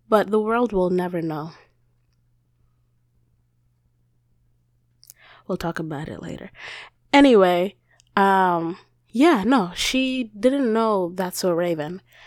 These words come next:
Um, but she did know Hannah Montana. I don't know. That felt a little racially motivated, but that's neither here nor there. What is here and there is that children, you know,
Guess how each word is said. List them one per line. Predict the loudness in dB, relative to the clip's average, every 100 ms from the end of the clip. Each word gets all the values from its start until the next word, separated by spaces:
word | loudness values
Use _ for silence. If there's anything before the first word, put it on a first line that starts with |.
| -20 -20 _ -2
Um, | 0 2 2
but | 2 2
she | 2
did | 0 2
know | 2 2
Hannah | 0 0 0
Montana. | -2 -4 -6 -6 -6 -10 -20 -16 -6
I | -4
don't | 0
know. | -2 -4 -16 -20 -8
That | -6 -6
felt | -4 -2 -2
a |
little | -2 -2 -2
racially | -2 -2 -4 -4 -4
motivated, | -6 -8 -10 -12 -10 -12 -16 -20 _
but | -4 -2
that's | -2 -2
neither | -2 0 -2
here | -4 -6
nor | -6 -6
there. | -6 -6
What | -2 -2 0
is | 0 0 0
here | -2 -2 -2
and | 0 2 4
there | 4 2 0 0 -6 -10 _ _ -20 -20 -20 _
is | 2 2
that | 2 0 0 -4 _ _ _ _ _ _ _ _ _ _ _ _ _ _ _ _ _ -8
children, | 0 6 6 6 4 4 2 0 -6 _ _ _ 2
you | 4
know, | 4 2 -4